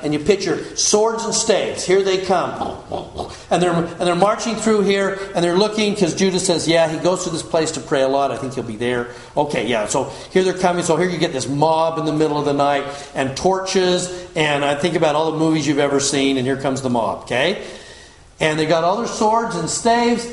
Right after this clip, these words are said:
and, and Judas also, which betrayed him, and he says, "Whom seek ye?" Look at verse six.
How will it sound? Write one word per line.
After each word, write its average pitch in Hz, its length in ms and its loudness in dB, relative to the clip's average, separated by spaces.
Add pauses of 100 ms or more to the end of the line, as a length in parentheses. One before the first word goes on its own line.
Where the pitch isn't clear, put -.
(240)
and, 175 440 2 (140)
and 165 560 2
Judas 233 400 2
also, 220 380 2
which 202 240 -2
betrayed 220 500 0
him, 240 340 2 (300)
and 190 160 2
he 214 80 2
says, 220 400 2 (240)
"Whom 247 220 4
seek 277 420 0
ye?" 156 300 0 (120)
Look 214 140 2
at 254 80 0
verse 240 300 0
six. - 580 -2